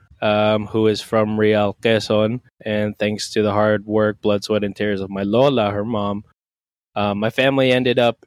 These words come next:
in suburban California. And so if you, if you know anything about, um, Hasan Minhaj and his, uh, his whole, um, homecoming king thing and how immigrating to the U S is like winning the lottery or getting into the N B A,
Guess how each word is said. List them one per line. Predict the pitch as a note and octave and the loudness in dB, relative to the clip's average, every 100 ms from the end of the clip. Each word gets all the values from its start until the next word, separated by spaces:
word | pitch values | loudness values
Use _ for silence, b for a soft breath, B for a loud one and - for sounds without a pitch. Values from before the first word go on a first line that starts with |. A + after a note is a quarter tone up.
| - | -6
in | A2 A2 G#2+ | -4 -2 -4
suburban | - A2 A2+ A#2 A2+ A2+ A2 A2 | -4 -4 0 0 2 0 0 -4
California. | - A2 G#2+ - A#2+ A2+ G#2+ G#2+ A#2+ _ b _ _ | -4 -4 -4 -2 -2 -2 -4 -4 -8 _ b _ _
And | - A#2+ | -6 -2
so | - C3 | 2 0
if | - | 0
you, | A3+ A#3+ | -2 -2
if | G3 | -4
you | A3 | -2
know | A#3 G#3+ | 2 2
anything | G3 F3+ E3+ | 2 2 2
about, | C#3+ B2+ B2+ | 2 2 0
um, | A#2+ A2 G#2+ G#2 G#2+ _ - - _ _ _ - | -2 0 -2 -4 -14 _ -20 -20 _ _ _ -8
Hasan | B2 C3+ C3 | 0 2 2
Minhaj | B2+ A#2 A2 A2+ B2+ - - | 2 2 2 0 -2 -8 -10
and | A#2 A2 | -8 -4
his, | A#2 A2 A2 | 0 0 0
uh, | G#2+ G#2+ G#2+ G#2+ - | -2 -2 -4 -6 -8
his | A#2 G#2+ | -10 -4
whole, | A#2 A2 G#2+ | -2 -2 -2
um, | G#2 G2+ G2 G2 - _ _ _ _ _ _ _ _ | -4 -6 -8 -10 -18 _ _ _ _ _ _ _ _
homecoming | - B2+ B2+ C#3 C#3 C3+ | 0 0 2 0 2 0
king | - C#3+ | 0 0
thing | C#3 D3 C#3+ C#3+ D3 | 0 2 2 0 -6
and | A2+ A2 | -8 -4
how | A#2 A2+ A2 A2 - _ - | 0 2 0 -2 -8 _ -2
immigrating | A#2+ A#2 A2+ A2+ | -2 2 2 2
to | A2+ | -2
the | A#2+ | 0
U | A2 | 2
S | G#2+ G#2+ | 0 -2
is | A2 | -4
like | G#2+ G#2 - | -2 -4 -2
winning | G#2+ G#2+ | -4 -2
the | G#2+ | -2
lottery | G2+ G2 G#2+ A2 A2 A2+ | -2 -2 -2 0 0 0
or | G#2 | -2
getting | G2 G2+ G2+ | -4 -4 -4
into | G#2+ - | -6 -6
the | G#2+ | -6
N | A2 G#2+ | -4 -4
B | G#2 | -4
A, | G#2 G#2+ | -2 -4